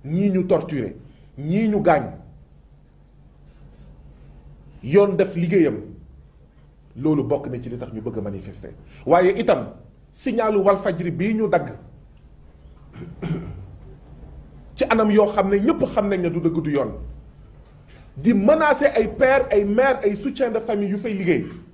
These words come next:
mais signal boobu nañ ko dellu si sans délai. Lii de moo tax ñu bëgg a manifester.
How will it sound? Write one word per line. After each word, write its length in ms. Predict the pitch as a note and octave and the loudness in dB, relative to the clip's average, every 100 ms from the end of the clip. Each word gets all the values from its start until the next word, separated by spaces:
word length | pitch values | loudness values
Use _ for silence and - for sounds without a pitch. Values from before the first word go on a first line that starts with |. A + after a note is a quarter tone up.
| - - _ _ _ | -20 -20 _ _ _
mais 80 | C3 | -12
signal 380 | B2+ F3+ F3+ D3+ | -8 -2 0 2
boobu 220 | D3 C3 | 0 -2
nañ 160 | C#3 D3 | -4 -6
ko 100 | D3 | -4
dellu 260 | C3 C3 | -2 -2
si 220 | A2+ A#2+ C3 - - - _ _ - | -6 -10 -14 -18 -20 -20 _ _ -20
sans 300 | - E3 D3 | -6 -4 -2
délai. 260 | B2+ F#2 - - - - - - - - - - | -2 -4 -10 -20 -20 -20 -20 -20 -20 -20 -20 -8
Lii 200 | C3+ G#3 | -2 2
de 260 | C3 C#3 - - - - - | 2 0 -4 -18 -20 -18 -6
moo 180 | C#3+ D#3 | -2 -2
tax 160 | C#3 | -4
ñu 80 | C3 | -6
bëgg 160 | B2+ A#2+ | -6 -6
a 20 | |
manifester. 460 | A#2 A2+ A2 G2+ - | -6 -6 -8 -14 -18